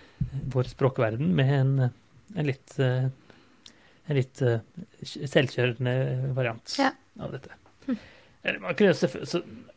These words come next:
Speaker 1: anvendelsesområdet er jo veldig naturlig, ikke sant? Hvis jeg setter meg ned i en taxi, så kan jeg si adressen min. Fint. Bra.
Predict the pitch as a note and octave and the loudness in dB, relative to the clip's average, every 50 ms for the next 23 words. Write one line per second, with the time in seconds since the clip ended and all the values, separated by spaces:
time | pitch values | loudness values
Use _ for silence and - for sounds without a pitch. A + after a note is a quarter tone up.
0 | _ _ - _ _ _ - - D#3 D3 C3+ C3+ C3 C#3 D3 D3+ D3+ D3 D3+ D#3+ | _ _ -20 _ _ _ 0 0 2 4 4 2 0 0 -2 -2 0 0 2 0
1 | D#3+ - - - D#3 C3+ C#3+ C#3+ C#3 C#3 C#3+ - - C3 C3 C3 C3+ C3+ C#3+ D3 | 0 -4 -6 -6 -4 -2 -2 0 0 -2 -2 -4 -4 -2 0 2 2 2 2 2
2 | C#3+ C3 B2 B2+ B2+ A#2+ A2+ A2 A2 A#2 - B2 A#2+ A#2+ B2+ C3 - - B2 - | 2 2 2 0 -2 -2 -4 -4 -6 -6 -4 -4 -4 -2 -4 -6 -6 -8 -12 -12
3 | _ - C3 - C#3+ B2+ - C3 - - C3 B2 A#2+ A#2+ B2+ - C#3 C#3 - - | _ -10 -6 -4 -2 -2 -2 -4 -4 -2 -2 0 0 -2 0 -2 -2 -4 -2 -4
4 | E3 - - C#3+ C3+ C3 - - C#3 C3+ C3+ C#3 C3+ B2+ C3 C3 B2+ - - G#3 | -2 0 2 2 2 2 4 6 8 10 10 10 8 8 6 6 6 6 4 2
5 | B3+ C#4+ - - A#3+ C4 - - - - - _ _ _ - C#3+ C#3 D3 E3+ G#3+ | 2 2 4 4 4 4 4 0 -20 -20 -20 _ _ _ -10 2 6 8 8 8